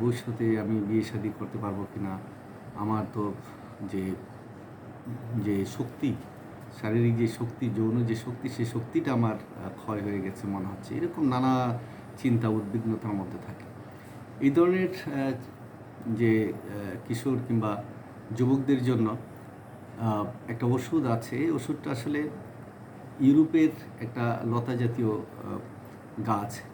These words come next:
এই গাছের যে পাকা ফলটা, পাকা ফল থেকে এই হোমিওপ্যাথিতে এই ওষুধটা তৈরি করা হয়। এটার নাম হলো অ্যাগনাস ক্যাস্টাস। এই অ্যাগনাস ক্যাস্টাসটা এই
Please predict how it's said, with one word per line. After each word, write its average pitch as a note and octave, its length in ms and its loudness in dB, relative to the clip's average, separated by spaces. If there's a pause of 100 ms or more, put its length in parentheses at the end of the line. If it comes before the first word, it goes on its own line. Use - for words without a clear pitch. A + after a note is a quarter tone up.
(180)
এই A#2 140 6
গাছের A#2 420 0
যে A#2+ 120 2
পাকা G#2 300 -4
ফলটা, C3 360 -2 (360)
পাকা A2+ 220 -4
ফল A2 420 -2
থেকে C3 220 -4
এই A2+ 280 4 (600)
হোমিওপ্যাথিতে A#2 580 4
এই C3+ 60 4
ওষুধটা - 460 -2
তৈরি A#2 240 4
করা G#2 160 -2
হয়। A#2+ 180 0
এটার A#2+ 180 -2
নাম G#2 200 0
হলো A#2+ 340 0
অ্যাগনাস A2 420 -2 (320)
ক্যাস্টাস। - 520 -4 (720)
এই C3 220 6
অ্যাগনাস C#3 460 4
ক্যাস্টাসটা D#3+ 520 -2
এই C3+ 360 8